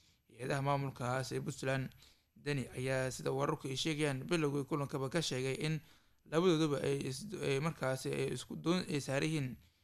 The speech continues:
isla markaana ay mas-uuliyadda ay wadaagaan wixii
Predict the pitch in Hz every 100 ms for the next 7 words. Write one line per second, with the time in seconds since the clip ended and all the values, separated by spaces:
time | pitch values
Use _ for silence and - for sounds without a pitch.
0 | _ - 120 131 135 131 135 131 131 135
1 | 131 127 147 143 135 127 139 135 135 156
2 | 139 131 147 147 135